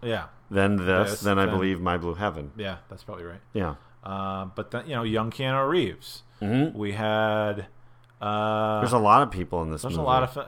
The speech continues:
Speaker 1: I haven't seen it in a long time.
Speaker 2: Yeah.
Speaker 1: But it's spunked.
Speaker 2: Diane Wiest.
Speaker 1: Diane Wiest.
Speaker 2: Yeah.
Speaker 1: Very good.
Speaker 2: Who we, uh, we talked about a little bit in Foot-, the Footloose episode.
Speaker 1: That's right.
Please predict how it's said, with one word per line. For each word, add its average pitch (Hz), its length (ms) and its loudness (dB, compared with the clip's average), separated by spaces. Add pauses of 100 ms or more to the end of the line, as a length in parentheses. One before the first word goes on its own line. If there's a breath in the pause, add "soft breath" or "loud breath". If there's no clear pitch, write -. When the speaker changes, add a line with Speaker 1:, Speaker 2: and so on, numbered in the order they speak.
(140)
Speaker 1:
I 117 40 -4
haven't 127 220 -2
seen 127 180 -8
it 120 60 -6
in 98 60 -6
a 98 80 -8
long 98 180 -6
time. 107 220 -8
Speaker 2:
Yeah. 90 240 2 (320 loud breath)
Speaker 1:
But 123 120 0
it's 113 120 -2
spunked. - 240 6
Speaker 2:
Diane 120 320 4
Wiest. - 520 -4
Speaker 1:
Diane 202 320 -2
Wiest. 294 360 -2
Speaker 2:
Yeah. 120 200 2 (200)
Speaker 1:
Very 175 280 2
good. 90 260 -12 (520)
Speaker 2:
Who 104 180 4
we, 110 280 4
uh, 110 360 4
we 120 220 -2
talked 110 280 2
about 110 380 2
a - 20 -10
little 117 220 0
bit 123 160 -2
in 135 80 -4
Foot-, 160 240 -6
the 139 80 -2
Footloose 131 500 -2
episode. 80 600 -2
Speaker 1:
That's - 180 -6
right. 143 160 -6